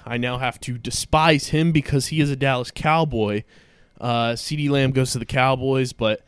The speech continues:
Jalen Reagor is your newest wide receiver for the Philadelphia Eagles.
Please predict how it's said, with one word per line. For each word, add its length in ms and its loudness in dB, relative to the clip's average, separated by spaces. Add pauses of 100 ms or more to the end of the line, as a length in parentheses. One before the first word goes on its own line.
(420)
Jalen 340 0
Reagor 460 2 (260)
is 400 0
your 140 0
newest 500 4
wide 260 2
receiver 540 -2
for 140 -8
the 60 -12
Philadelphia 540 0
Eagles. 520 -2